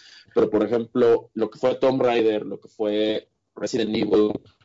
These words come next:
lo que fue Underworld, pues, son películas, pues, no, no, o sea, que sobrevivieron porque, pues, ya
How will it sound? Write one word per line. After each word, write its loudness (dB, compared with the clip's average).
lo -16
que -20
fue -4
Underworld, 0
pues, -8
son -4
películas, -2
pues, -12
no, -2
no, -2
o -12
sea, -6
que -8
sobrevivieron 2
porque, -4
pues, -10
ya 2